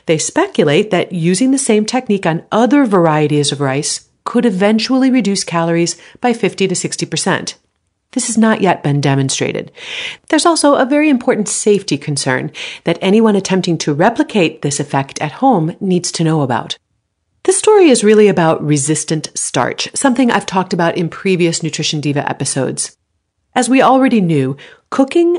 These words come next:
and cooling starchy foods like rice, pasta, and potatoes converts more of the starches that they contain into a type of starch that's resistant to digestion, and reheating does not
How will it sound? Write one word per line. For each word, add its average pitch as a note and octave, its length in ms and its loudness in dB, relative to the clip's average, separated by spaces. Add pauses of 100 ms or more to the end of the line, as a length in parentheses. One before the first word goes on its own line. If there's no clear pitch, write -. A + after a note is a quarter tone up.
and F#3+ 280 -2
cooling D#3 720 2
starchy G3 480 0
foods G3 480 -2
like - 200 -8
rice, F#3+ 540 -2
pasta, F#3 560 -2
and C3 140 -6
potatoes F#3 580 0 (440)
converts C4+ 440 2
more A3 400 4
of G#3 140 -2
the F3 80 0
starches A#3+ 600 0
that D#3+ 180 -2
they F#3 100 2
contain D#3 720 -4 (140)
into G#3+ 240 0
a F#3+ 60 0
type A#3+ 300 -2
of D4 120 -2
starch F#3 500 -2 (240)
that's - 260 -6
resistant G3+ 680 0
to - 200 -6
digestion, D3 760 -4 (420)
and F#3 240 -2
reheating E3+ 480 -2
does F3 220 -2
not E3 260 -2